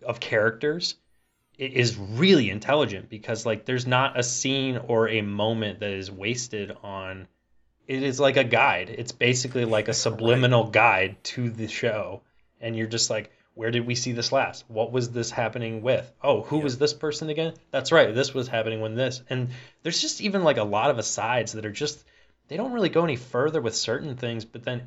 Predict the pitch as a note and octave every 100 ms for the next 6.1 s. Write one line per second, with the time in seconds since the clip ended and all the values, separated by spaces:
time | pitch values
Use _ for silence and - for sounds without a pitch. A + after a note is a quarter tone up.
0 | - B2+ D3+ - C3+ C#3 A#2+ G#2+ A2 A#2+
1 | B2 G2+ - A2+ A2 B2 A2 - A#2 -
2 | G#2+ - A2 G#2+ G2 - A2+ A#2+ F#2+ F#2+
3 | A2 - A2+ D#3+ A#2+ G2+ C3 F2+ F#2+ _
4 | _ _ A#2 C3 - G2 G2 F2+ B2+ G3
5 | E3+ F3+ F3+ A2+ B2 A#2 - A2 G2+ F#2+